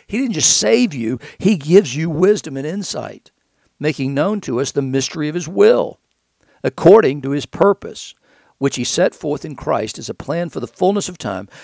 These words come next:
to unite all things in him, things in heaven and things on earth. So remember that everything ultimately will be caught up into Christ.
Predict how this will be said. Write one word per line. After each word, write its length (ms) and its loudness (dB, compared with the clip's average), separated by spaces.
to 120 -4
unite 420 0
all 240 4
things 320 -6
in 120 -10
him, 220 -10
things 280 -4
in 100 -4
heaven 280 0
and 100 -8
things 220 -4
on 160 -4
earth. 220 0
So 260 -4
remember 680 -2
that 200 -4
everything 760 -2
ultimately 720 -4
will 180 -8
be 120 -6
caught 340 0
up 140 6
into 240 -2
Christ. 680 -12